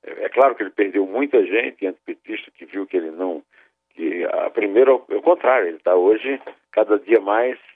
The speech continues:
é, torcendo e trabalhando pela ida do Lula ao segundo turno na eleição de vinte e dois pra poder ele ter mais facilidade de ganhar. Eu não sei se isso vai acontecer,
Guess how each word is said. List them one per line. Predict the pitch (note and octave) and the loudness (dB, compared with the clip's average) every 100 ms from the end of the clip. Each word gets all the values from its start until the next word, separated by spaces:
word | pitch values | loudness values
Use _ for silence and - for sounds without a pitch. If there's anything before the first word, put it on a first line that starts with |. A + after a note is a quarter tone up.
| _ - | _ -8
é, | G2+ G#2+ A2+ G#2+ E2+ _ _ _ _ _ _ _ - | -6 -4 -4 -6 -10 _ _ _ _ _ _ _ 2
torcendo | A#2 - - D3 D#3 A2 G2+ | 2 2 2 4 4 0 -6
e | A#2+ C3+ C3 | -2 -2 -2
trabalhando | - A#2 G#2 F#2+ A#2 C3 A2+ | 0 2 2 2 2 0 -6
pela | - F#2+ G#2 G#2+ F2+ D2 G#1+ G1+ _ | -2 0 4 4 2 -4 -10 -18 _
ida | A2+ C#3+ G2+ | 0 0 0
do | E2 E2+ | -4 -4
Lula | D#2+ G2+ G#2 | -4 0 0
ao | |
segundo | - G#2 A2+ A2+ | -2 -8 -8 -8
turno | - G#2 A2+ | -6 -4 -4
na | A#2 | -2
eleição | A#2 A2 - A#2+ | 0 -2 -2 -6
de | A2 | -4
vinte | A#2 - | -6 -6
e | |
dois | A2 B2 B2+ | 2 2 4
pra | C#3+ | 0
poder | - A#2+ A2+ - _ - _ - | -2 -2 -2 -2 _ -20 _ -2
ele | A2 | 0
ter | A#2+ B2 | 4 4
mais | B2 A#2+ | 4 4
facilidade | C3 - C#3+ C3 F#2+ G#2+ A2+ | 2 0 -4 0 4 4 2
de | B2 | -2
ganhar. | C3 A2+ E2 E2 | -2 0 0 -2
Eu | |
não | A#3+ - | -6 -2
sei | E3 - | -2 -2
se | G2+ | -8
isso | F2+ - D#2 | -10 -10 -2
vai | E2 D2+ | 0 0
acontecer, | - - - _ - C#3+ F2+ | -4 -16 -18 _ 0 0 0